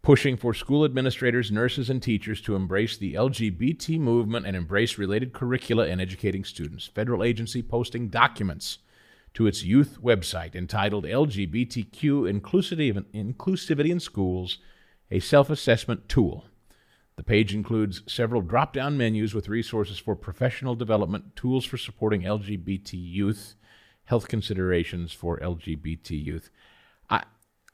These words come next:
I, I feel, I mean, I'm,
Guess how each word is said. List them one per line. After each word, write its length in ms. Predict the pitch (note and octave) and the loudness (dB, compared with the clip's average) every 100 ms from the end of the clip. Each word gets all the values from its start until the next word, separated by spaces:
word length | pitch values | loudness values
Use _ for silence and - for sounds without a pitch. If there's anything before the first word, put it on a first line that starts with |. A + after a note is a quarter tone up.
| _ | _
I, 360 | - C3 D3 D3+ | -4 -2 2 2
I 140 | D#3+ | 4
feel, 840 | D3+ - - G3 G#3 E3+ D3 C#3 A#2+ - - - - | 2 -4 -6 -4 2 4 4 2 0 -10 -20 -20 -4
I 120 | D3+ | 0
mean, 160 | C3 B2+ | 2 2
I'm, 340 | B2+ B2 B2 | 2 0 -4